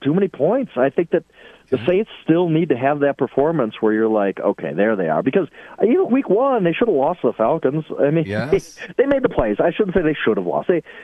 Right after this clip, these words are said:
Speaker 1: they were in danger of losing to the Falcons in, in week one, and, and, and since then it has not been pretty whatsoever for them.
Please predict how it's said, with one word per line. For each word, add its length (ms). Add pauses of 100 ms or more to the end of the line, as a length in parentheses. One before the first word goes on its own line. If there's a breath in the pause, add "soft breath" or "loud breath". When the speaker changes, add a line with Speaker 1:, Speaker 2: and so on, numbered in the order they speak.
Speaker 1:
they 140
were 200
in 180
danger 440
of 80
losing 380
to 80
the 80
Falcons 580
in, 160
in 160
week 220
one, 300
and, 100
and, 160
and 260
since 240
then 140
it 80
has 180
not 300
been 160
pretty 320
whatsoever 720
for 140
them. 240